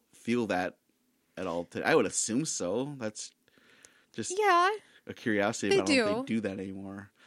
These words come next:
Speaker 1: So is that why this movie really stuck with us? Because it was, I mean,
Speaker 2: I think it resonates
Speaker 1: It is a
Speaker 2: because it,
Speaker 1: mm-hmm.
Speaker 2: it does capture that spirit so well.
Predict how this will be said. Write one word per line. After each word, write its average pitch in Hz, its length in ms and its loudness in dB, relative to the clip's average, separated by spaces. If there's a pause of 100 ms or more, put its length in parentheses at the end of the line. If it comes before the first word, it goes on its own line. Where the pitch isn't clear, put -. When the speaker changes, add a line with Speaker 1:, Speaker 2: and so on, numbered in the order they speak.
(140)
Speaker 1:
So 113 320 2
is 120 140 2
that 120 200 4
why 107 180 4
this 104 200 -4
movie 98 440 -2
really 98 300 -4
stuck - 340 -6
with 120 140 -6
us? 127 220 -2
Because 95 240 -8
it - 100 -10
was, 95 460 -6
I 87 40 -10
mean, 92 360 -10 (1160)
Speaker 2:
I 262 140 2
think 330 220 -4
it 233 100 2
resonates 214 680 -4 (200)
Speaker 1:
It 131 100 2
is 127 120 4
a - 40 4
Speaker 2:
because 254 200 2
it, 233 260 0
Speaker 1:
mm-hmm. 214 260 -2
Speaker 2:
it 262 160 -2
does 269 440 -4 (240)
capture 208 440 -4
that 190 220 -6
spirit 202 460 -8
so 190 200 -10
well. - 360 -12